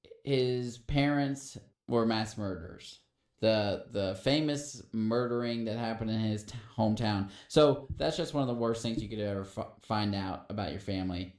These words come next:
So we're gonna do the four horsemen of bad revelations you can have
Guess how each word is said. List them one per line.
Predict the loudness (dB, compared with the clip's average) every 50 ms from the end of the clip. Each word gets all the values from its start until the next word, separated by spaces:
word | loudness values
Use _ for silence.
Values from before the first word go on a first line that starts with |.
| _ _ _ _ _ 0
So | 4 6 6
we're | 6 6
gonna | 4 2 2
do | 0 0
the | 0 -2
four | -2 2 4 6 6 6 6
horsemen | 6 4 2 0 -2 -4 -4 -2 -2 -2 -4 -6 -8 -12 _ _ _ -6
of | -4 -4 0 2
bad | 4 4 4 4 2 2
revelations | 2 2 2 2 2 2 2 0 0 0 -2 -2 -2 -2 -4 -6 -8 -10 -6
you | -6 -4
can | -2 0 0 0
have | 0 0 0 0 0 0 -2 -2 -4 -6